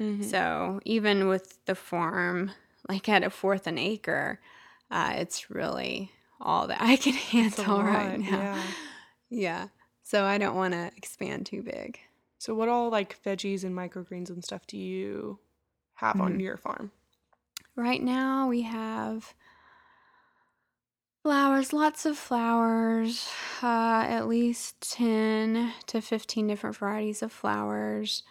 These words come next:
Speaker 2: herbs, which we do herb bouquets with, which is like a bouquet of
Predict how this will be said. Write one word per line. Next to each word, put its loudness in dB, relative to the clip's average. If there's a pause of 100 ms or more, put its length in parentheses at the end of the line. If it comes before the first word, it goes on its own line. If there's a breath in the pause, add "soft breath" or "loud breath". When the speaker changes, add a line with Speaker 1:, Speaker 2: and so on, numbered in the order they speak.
(580 loud breath)
Speaker 2:
herbs, 0 (320 soft breath)
which -4
we 2
do 2
herb -2
bouquets -4
with, -4 (640 soft breath)
which -2
is -2
like 0
a -4
bouquet 2
of -2